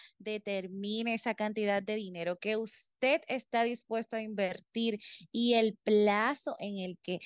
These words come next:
desee alcanzar ese obje-, objetivo. Recuerde que hay objetivos a corto, mediano y largo plazo. Paso número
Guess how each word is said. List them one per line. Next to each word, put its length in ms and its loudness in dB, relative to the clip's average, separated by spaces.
desee 720 4
alcanzar 960 0
ese 420 -2
obje-, 360 -4
objetivo. 600 0
Recuerde 480 -4
que 120 -6
hay 120 0
objetivos 640 -6
a 120 -2
corto, 560 2
mediano 800 2
y 160 -4
largo 600 -2
plazo. 720 -4
Paso 400 0
número 560 -4